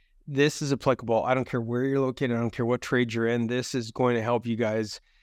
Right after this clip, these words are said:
balance out and start to flatten out. If I looked at,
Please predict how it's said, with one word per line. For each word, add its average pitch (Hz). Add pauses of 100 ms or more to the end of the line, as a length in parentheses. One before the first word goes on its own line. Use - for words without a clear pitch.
(140)
balance 151
out 123
and 131
start 131
to 120
flatten 160
out. 123
If 123
I 131
looked 165
at, 135